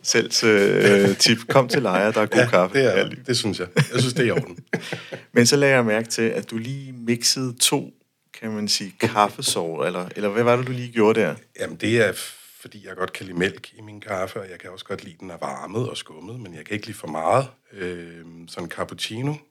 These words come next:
Speaker 2: øhm, kan jeg faktisk godt lide, men jeg synes måske, den kan blive lidt for lidt kaffeagtig. Så jeg tog en cappuccino, og så puttede jeg en espresso oveni. Så er den god.
Speaker 1: Ah, sådan lidt espresso shots
Speaker 2: <laughs> Ja.
Speaker 1: til din, til din kaffe.
Speaker 2: Lige præcis.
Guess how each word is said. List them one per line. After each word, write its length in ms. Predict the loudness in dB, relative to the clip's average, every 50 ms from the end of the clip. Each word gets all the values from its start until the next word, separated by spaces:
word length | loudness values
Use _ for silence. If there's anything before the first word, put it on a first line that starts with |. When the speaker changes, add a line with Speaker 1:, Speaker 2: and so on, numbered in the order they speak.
| _ _
Speaker 2:
øhm, 760 | -18 -16 -14 -14 -14 -14 -14 -14 -14 -16 -16 -16 -16 -18 -20 -20 _ _ _ _ _ _ -2
kan 120 | 0 2
jeg 100 | 2 2
faktisk 240 | 2 0 -2 -2 -6
godt 200 | -14 -18 -20 -20
lide, 120 | -20 -20 _ _ -20
men 220 | -20 -20 -20 -20 _ _
jeg 120 | -20 -20
synes 340 | -18 -18 -18 -20 -20 -20 -20 -20
måske, 260 | -20 -18 -18 -18 -20 -20
den 80 | -20 -20
kan 140 | -20 -20 -20
blive 160 | -20 -20 -20
lidt 160 | -20 -20 -20 -18
for 120 | -16 -14
lidt 340 | -10 -8 -8 -8 -8 -10 -18 _ _ -20
kaffeagtig. 560 | -20 -20 -20 -20 -20 -20 -20 -20 _ _ _ _ _ _ _ -20 -20 -20 -20 -20 -20 -20 _ -4
Så 180 | 0 0 2 2
jeg 220 | 0 0 -4 -6
tog 220 | -6 -8 -10 -10
en 80 | -10 -10
cappuccino, 580 | -10 -10 -10 -10 -10 -14 -16 -16 -18 -20 -20 -20
og 120 | -20 -20
så 120 | -20 -20 -20
puttede 340 | -20 _ -20 -20 -20 -20 -20
jeg 80 | -20
en 100 | -20 -20 -20
espresso 480 | -20 -20 -20 -18 -18 -18 -16 -16 -18 -18
oveni. 460 | -18 -18 -18 -18 -20 -20 _ _ _ _ _ _ _ _ _ -16
Så 200 | -10 -4 -2 -2
er 40 | 0
den 100 | 0 -2
god. 140 | -6 -8 -14 _ _ _ _ _ -14 -14 -14 -16 _ _ _ _ _
Speaker 1:
Ah, 300 | -6 -2 0 0 0 0
sådan 200 | -2 -2 -2 -2
lidt 180 | -2 -2 -6 -8 -10 -10
espresso 540 | -8 -6 -6 -4 0 0 2 2 2 2
shots 520 | 2 2 2 2 2 2 2 2 2 2 0
Speaker 2:
<laughs> 140 | -6 -6 -2
Ja. 100 | 0 0
Speaker 1:
til 120 | 0 -2
din, 220 | -2 -2 -2 -2 -2
til 180 | -4 -6 -6
din 120 | -6 -6 -4
kaffe. 320 | -2 -2 -2 -2 -2 -6 -10
Speaker 2:
Lige 220 | -14 -16 -18 -18
præcis. 460 | -18 -18 -18 -18 -20 -20 _ _ -18